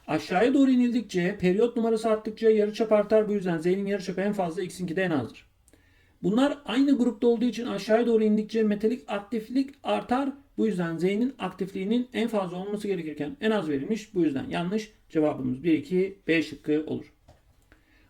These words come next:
Ametalik aktifliklerini karşılaştırmamızı istiyorlar. Bor bizim için ikinci periyot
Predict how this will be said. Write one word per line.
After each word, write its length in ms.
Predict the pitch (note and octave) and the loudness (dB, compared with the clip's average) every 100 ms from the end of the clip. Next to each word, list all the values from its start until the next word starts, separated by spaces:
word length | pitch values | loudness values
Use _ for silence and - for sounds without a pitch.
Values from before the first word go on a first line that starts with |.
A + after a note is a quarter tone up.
| _ | _
Ametalik 360 | G3+ C4 C#4 C4+ | 4 4 4 2
aktifliklerini 640 | B3 A#3+ - - A3+ A3+ | 0 -2 -10 -4 -2 0
karşılaştırmamızı 760 | A3+ A3+ A3 A#3 A3 A3+ A#3 A#3+ | 2 2 2 -4 -2 0 0 0
istiyorlar. 440 | G#3+ A3 G#3 A3+ B3 _ _ _ _ - | -2 2 4 4 2 _ _ _ _ -2
Bor 280 | D#3+ A#3 | 4 4
bizim 220 | A#3 A#3 B3+ | 4 2 0
için 380 | - A#3+ B3 B3 | 0 -2 -2 -4
ikinci 360 | - G#3+ G#3+ | -2 0 0
periyot 600 | A3 B3 A#3 A#3+ A#3 A#3+ | 0 0 2 2 2 -2